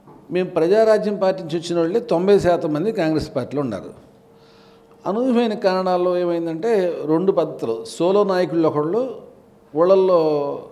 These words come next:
బలం గల నాయకులు ఒకళ్ళు. సోలో నాయకుడు ఏ పార్టీలో చేరినా ఎక్కడ చేరినా ఇబ్బంది ఉండదు. కానీ బలం గల నాయకుడికి వచ్చేటప్పటికి ఏంటంటే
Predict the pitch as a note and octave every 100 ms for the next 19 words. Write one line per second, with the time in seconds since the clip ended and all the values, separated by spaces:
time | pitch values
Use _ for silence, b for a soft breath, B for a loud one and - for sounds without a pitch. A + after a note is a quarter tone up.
0 | - B2+ A#2 D3+ E3 E3 D3+ C3+ C3+ D#3+
1 | A#2+ F#2 F#2 F2+ - _ B B B -
2 | F#3 A3 A#3 A3 G3+ G3 G#3+ A#3+ F3+ F3
3 | D#3 E3 F#3+ F3+ F#3 D#3+ E3 D#3+ A3 G#3
4 | - E3+ D3+ D#3 F#3+ A#3+ D#3 C3+ D3 B2+
5 | A2+ F#2 F2+ - _ _ _ b b b
6 | b - F#3 A3 F3+ C#3 F#3 A#3+ A#3+ A3
7 | G#3 G3 G3 F3+ F3+ F3+ F3 E3+ A3 A3+
8 | F3+ F#3 F#3